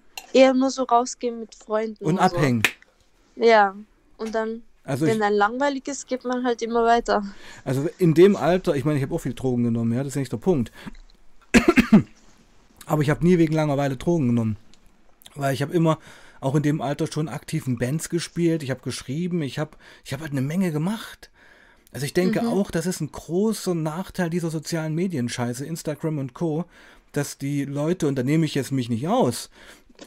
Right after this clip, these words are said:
Speaker 2: ohne dieses scheiß Handy eigentlich nichts mehr mit sich anfangen können.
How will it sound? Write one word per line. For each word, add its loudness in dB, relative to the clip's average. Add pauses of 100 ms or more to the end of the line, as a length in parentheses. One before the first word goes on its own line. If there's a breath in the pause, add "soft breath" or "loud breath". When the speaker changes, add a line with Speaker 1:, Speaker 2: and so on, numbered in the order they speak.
(400)
Speaker 2:
ohne 6
dieses 0
scheiß 0
Handy 2
eigentlich 0
nichts -2
mehr 2
mit -4
sich -4
anfangen -2
können. -2